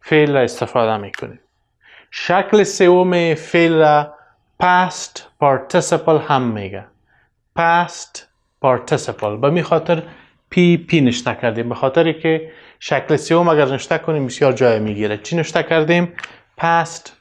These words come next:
participle. شکل سوم را چی میگه؟ past participle. بناهن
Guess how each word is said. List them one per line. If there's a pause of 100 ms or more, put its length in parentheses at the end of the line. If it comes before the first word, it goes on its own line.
participle.
شکل
سوم
را
چی
میگه؟ (520)
past (120)
participle.
بناهن